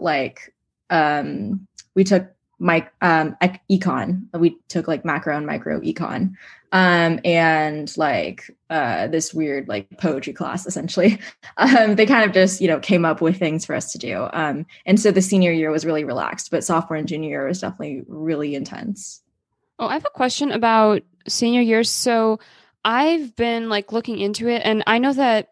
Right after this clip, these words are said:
Speaker 2: it's very rare that this happens, but a lot of colleges, they do expect that people who have been having a rigorous schedule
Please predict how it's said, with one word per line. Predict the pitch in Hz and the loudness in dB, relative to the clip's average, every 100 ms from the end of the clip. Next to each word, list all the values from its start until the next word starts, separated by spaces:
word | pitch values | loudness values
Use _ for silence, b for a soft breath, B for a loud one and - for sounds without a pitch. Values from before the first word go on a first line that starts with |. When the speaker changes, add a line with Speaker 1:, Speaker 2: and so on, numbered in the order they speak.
| - | -6
Speaker 2:
it's | 233 | -6
very | 202 202 262 277 254 | -2 2 4 6 4
rare | 196 196 208 | 4 2 2
that | 208 196 - | 0 -2 -4
this | 196 | -6
happens, | - 185 190 208 214 220 - b b b | -6 -8 -6 -6 -6 -10 -16 b b b
but | 196 226 220 - _ _ _ | -2 2 2 0 _ _ _
a | - 226 | -2 2
lot | 233 | 2
of | 277 | 2
colleges, | - 220 226 233 247 208 | 2 4 4 4 0 0
they | 196 220 | 0 0
do | 226 262 | 2 2
expect | 269 - - 220 220 | 2 -2 -2 -2 0
that | 214 - | -2 -2
people | 220 208 220 | -6 -2 -2
who | 226 | 2
have | 214 202 | 0 2
been | 208 | -2
having | 202 202 208 | -2 -2 0
a | 202 | 2
rigorous | 208 202 208 208 196 - | 0 2 2 2 0 -6
schedule | - - 208 208 220 214 208 208 | -8 -4 -2 0 2 4 4 2